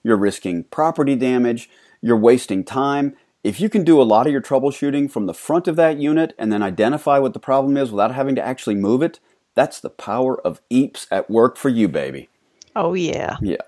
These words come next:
Speaker 1: so.
Speaker 2: So, <laughs> so if, if you're hearing the samurai's voice in your head,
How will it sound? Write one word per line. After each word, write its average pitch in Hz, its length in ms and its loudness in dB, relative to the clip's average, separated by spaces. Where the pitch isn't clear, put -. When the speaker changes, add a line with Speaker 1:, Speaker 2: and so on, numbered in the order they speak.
Speaker 1:
so. - 300 -8
Speaker 2:
So, 151 80 6
<laughs> - 80 -20
so 277 340 10
if, 208 160 6
if 226 260 2
you're 403 160 4
hearing 381 380 6
the 226 100 2
samurai's 240 480 6
voice 202 360 0
in 254 120 -6
your 262 140 -2
head, 277 420 4